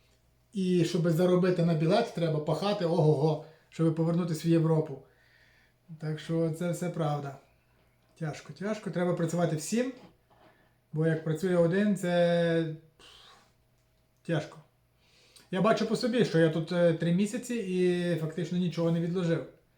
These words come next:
Тільки от почав, почав щось заробляти, от прийшла перша зарплата. Та, три чотириста чотирнадцять. Оця перша зарплата прийшла. Ну, мені от, е, Румба казав, що так буде, а там в кінці року вони перераховують, доплачують, але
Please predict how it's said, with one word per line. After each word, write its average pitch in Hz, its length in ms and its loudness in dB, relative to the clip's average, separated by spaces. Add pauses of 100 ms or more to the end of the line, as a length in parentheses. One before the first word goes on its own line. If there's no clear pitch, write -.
(380)
Тільки 175 220 -2
от 175 160 0
почав, 220 680 2
почав 190 420 0
щось 185 180 -2
заробляти, 170 760 0
от 160 200 0
прийшла 156 280 -4
перша 156 340 -2
зарплата. 180 600 -4 (600)
Та, 185 180 2
три 208 280 2
чотириста 185 840 4
чотирнадцять. 160 640 -2 (1300)
Оця 139 300 -8
перша 151 240 -6
зарплата 147 360 -8
прийшла. 139 340 -12 (260)
Ну, 208 220 -2
мені 196 320 4
от, 185 280 2
е, 175 360 4
Румба 180 280 2
казав, 160 340 0
що - 80 -14
так 143 220 -8
буде, 233 320 2
а - 20 -2
там 160 200 0
в - 20 -2
кінці 165 260 -2
року 156 220 -2
вони 151 140 2
перераховують, 160 640 0
доплачують, 175 640 -2
але 175 320 -4